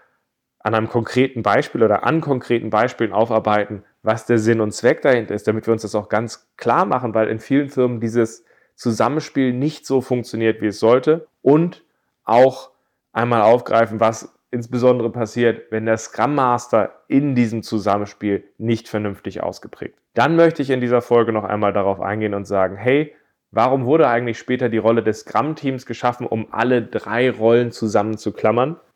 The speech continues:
Hat's denn nicht auch ausgereicht, einfach nur die drei Einzelrollen zu haben? Einmal die Intention davon hervorheben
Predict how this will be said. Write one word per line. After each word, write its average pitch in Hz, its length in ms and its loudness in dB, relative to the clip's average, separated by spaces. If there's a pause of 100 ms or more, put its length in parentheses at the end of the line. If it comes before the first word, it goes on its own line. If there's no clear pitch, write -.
(220)
Hat's - 280 -8
denn 123 160 4
nicht 117 180 0
auch 110 120 0
ausgereicht, 113 540 0
einfach 110 300 -4
nur 113 120 -2
die 107 80 0
drei 104 260 0
Einzelrollen 127 520 0
zu 131 180 -2
haben? 135 300 0 (760)
Einmal 104 260 -4
die 104 80 -2
Intention 104 420 -4
davon 117 300 0
hervorheben 120 560 0